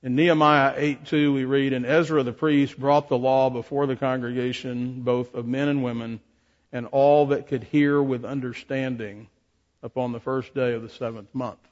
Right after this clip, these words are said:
Some meetings may be especially geared to men or pastors or some other special occasion. They might be too long for small children, as in the case of conferences with multiple sessions,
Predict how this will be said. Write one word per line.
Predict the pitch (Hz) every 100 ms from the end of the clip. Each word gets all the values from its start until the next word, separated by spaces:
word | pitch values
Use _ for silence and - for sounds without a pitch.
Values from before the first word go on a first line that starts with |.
| _ _ _ _ _ _ _ _ _ _ _ _ _
Some | - 156 160
meetings | 156 147 143 127
may | 139
be | 139 135
especially | 117 - 135 131 139
geared | 123 123 127 123
to | 139
men | 135 151 117 107 110
or | 117
pastors | - 135 139 - 127 98 110
or | 113
some | 113 135 127
other | 127 127 117
special | - - 139 127 131 123
occasion. | 113 139 143 117 104 - _ _ _ _ _ _ _ _
They | 127
might | 131 139 143
be | 143
too | 131 170 160
long | 147 170 139 117 113 -
for | 123
small | - 139 123 120
children, | - 123 123 139
as | 135 127
in | 123
the | 120
case | 117 127 127 -
of | 110
conferences | 147 147 139 127 110 117 107 107
with | 113
multiple | 113 123 127 127 120
sessions, | 117 147 139 - 110 98 -